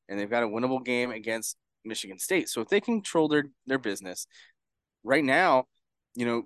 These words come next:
we're seeing projections anywhere from what could be the Fiesta Bowl or even, you know, the, the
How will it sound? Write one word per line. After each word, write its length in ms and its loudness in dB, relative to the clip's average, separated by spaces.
we're 80 -4
seeing 240 0
projections 640 0
anywhere 540 0
from 480 -2
what 220 -4
could 240 2
be 320 0
the 320 -4
Fiesta 440 0
Bowl 540 0
or 180 -4
even, 480 0
you 100 -8
know, 300 -2
the, 520 -4
the 180 -4